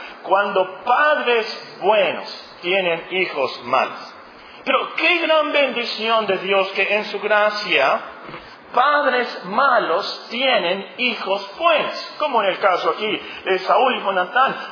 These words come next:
o como en el caso de Ezequías. ¿Se acuerdan quién fue el padre de Ezequías? Acaz, ese terrible idólatra asesino. Y tenemos aquí a Ezequías, un gran rey, un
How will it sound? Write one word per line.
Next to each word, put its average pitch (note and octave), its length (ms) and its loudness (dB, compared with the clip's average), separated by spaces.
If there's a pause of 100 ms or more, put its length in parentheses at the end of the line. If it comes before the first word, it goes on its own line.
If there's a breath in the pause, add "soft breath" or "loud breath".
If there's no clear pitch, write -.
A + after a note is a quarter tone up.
o A3+ 140 4
como A3+ 240 4
en A3 80 4
el G#3+ 100 -4
caso B3 600 2
de F#3+ 120 0
Ezequías. C4+ 640 0 (260)
¿Se A3 80 -2
acuerdan C4+ 360 2
quién - 220 0
fue C#4 140 4
el B3 100 -2
padre C#4+ 340 2
de B3 120 -4
Ezequías? D4+ 500 -10 (640 loud breath)
Acaz, D#4 1080 2 (220)
ese C4 140 -2
terrible C4 640 2
idólatra C#4 480 4
asesino. A#3 440 2 (600 loud breath)
Y D#3 80 -12
tenemos B3 480 2
aquí A#3+ 360 2
a A3 100 6
Ezequías, A#3+ 680 -4
un A#3+ 160 -2
gran A#3 400 0
rey, D4+ 260 -2
un G3+ 180 -8